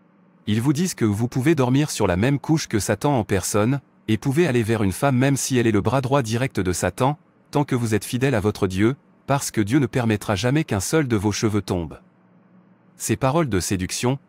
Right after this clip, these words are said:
pleines d'orgueil et de fausse assurance, sont absolument vides de sens pour ceux qui ont le discernement,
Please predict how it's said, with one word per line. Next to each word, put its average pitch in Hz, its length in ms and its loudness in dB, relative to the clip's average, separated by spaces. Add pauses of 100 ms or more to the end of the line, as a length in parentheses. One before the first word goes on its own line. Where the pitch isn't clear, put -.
(220)
pleines 147 240 0
d'orgueil 120 400 2
et 104 40 2
de 95 100 2
fausse 147 320 -2
assurance, 98 680 -2 (220)
sont 127 240 -2
absolument 135 480 2
vides 120 180 -2
de 92 120 0
sens 147 340 -2
pour 104 160 -4
ceux 131 160 -2
qui 131 180 -2
ont 104 80 2
le 95 100 2
discernement, 104 640 0